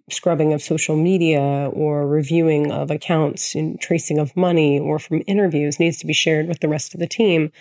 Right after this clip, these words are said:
so that information can be built upon as we look into these various nooks and crannies to find additional information.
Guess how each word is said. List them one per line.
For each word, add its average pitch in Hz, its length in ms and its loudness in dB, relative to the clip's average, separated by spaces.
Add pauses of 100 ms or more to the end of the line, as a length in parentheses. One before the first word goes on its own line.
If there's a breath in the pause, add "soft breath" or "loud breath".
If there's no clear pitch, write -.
(300 loud breath)
so 202 200 2
that 170 240 0
information 156 540 0
can 156 160 -2
be 147 260 -2
built 165 300 -4
upon 151 720 0 (400 soft breath)
as 147 280 2
we 139 540 0
look 160 320 0
into 143 220 2
these 147 180 2
various 143 380 0
nooks 147 260 -2
and 143 160 0
crannies 147 460 0
to - 100 -16
find 143 400 0
additional - 480 -2
information. - 720 -6